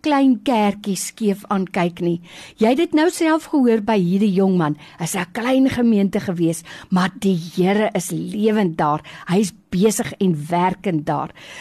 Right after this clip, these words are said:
Clayton, baie dankie dat jy vandag ingekom het. As iemand graag vir jou wil uitnooi om met hulle te kom praat by die gemeente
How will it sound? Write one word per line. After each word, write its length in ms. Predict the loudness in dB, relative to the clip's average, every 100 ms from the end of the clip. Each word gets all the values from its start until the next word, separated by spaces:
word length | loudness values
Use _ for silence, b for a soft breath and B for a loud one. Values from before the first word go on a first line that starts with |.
| B B
Clayton, 380 | 0 2 2 2
baie 240 | 2 0
dankie 340 | 2 -2 -2 -4
dat 180 | -2
jy 80 | -2
vandag 380 | -2 -2 -2 0
ingekom 400 | 0 0 0 0
het. 160 | 0 -2 B B B
As 200 | -4 -2
iemand 340 | 0 0 0
graag 280 | -4 -4 -2
vir 100 | 0
jou 100 | 0
wil 120 | 0 0
uitnooi 480 | -2 0 2 2 -2 B B B
om 100 | 2
met 180 | 2 4
hulle 200 | 0 0
te 100 | -2
kom 200 | 0 0
praat 340 | 2 0 0
by 100 | -2
die 100 | -4
gemeente 840 | -4 -4 2 4 4 2 2 -2